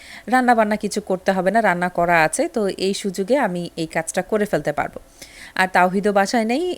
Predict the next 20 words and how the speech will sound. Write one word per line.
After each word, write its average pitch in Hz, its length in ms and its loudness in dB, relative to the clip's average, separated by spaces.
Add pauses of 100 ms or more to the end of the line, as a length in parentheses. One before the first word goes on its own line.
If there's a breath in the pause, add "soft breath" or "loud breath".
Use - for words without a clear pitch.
(160)
কিছুক্ষণের 311 400 -2
মধ্যে 311 180 0
তাওহিদের 262 360 2
বাবা 302 180 4
চলে 339 260 2
আসবে, 240 260 4
তবে 233 200 0
আশা 202 220 2
করি 240 220 -4
এর 175 140 -2
মধ্যে 170 240 -6
আমি 170 120 -4
শেষ 170 220 -6
করে - 180 -8
ফেলতে 151 280 -8
পারবো। - 280 -8 (840 loud breath)
ডালটা 208 280 4
সেদ্ধ 240 280 0
হতে 240 220 2
থাকুক, 311 380 -2